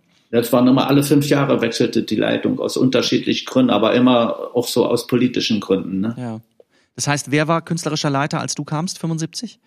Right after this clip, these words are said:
Speaker 1: Otto Stark.
Speaker 2: Otto Stark, okay,
Speaker 1: Und
Speaker 2: ja,
Speaker 1: der,
Speaker 2: den hab ich auch
Speaker 1: und
Speaker 2: noch
Speaker 1: der,
Speaker 2: kennengelernt.
Speaker 1: und der war's dann, weiß ich nicht, fünfundzwanzig Jahre oder so ungefähr oder zwanzig Jahre,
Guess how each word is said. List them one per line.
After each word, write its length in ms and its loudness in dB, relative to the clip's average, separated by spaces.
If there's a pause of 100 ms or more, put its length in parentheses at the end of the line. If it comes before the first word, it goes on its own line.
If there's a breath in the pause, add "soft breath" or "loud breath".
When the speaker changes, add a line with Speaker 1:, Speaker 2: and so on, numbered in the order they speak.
(280)
Speaker 1:
Otto 220 2
Stark. 540 -4
Speaker 2:
Otto 180 -2
Stark, 340 -2
okay, 200 -2
Speaker 1:
Und 100 6
Speaker 2:
ja, 60 2
Speaker 1:
der, 100 2
Speaker 2:
den 140 4
hab 60 4
ich 40 -2
auch 40 2
Speaker 1:
und 80 6
Speaker 2:
noch 40 0
Speaker 1:
der, 80 4
Speaker 2:
kennengelernt. 520 0
Speaker 1:
und 220 2
der 200 2
war's 260 2
dann, 480 2
weiß 200 4
ich 100 2
nicht, 180 4
fünfundzwanzig 840 0
Jahre 340 0
oder 240 -2
so 160 -4
ungefähr 460 -2
oder 180 -6
zwanzig 440 -2
Jahre, 420 -8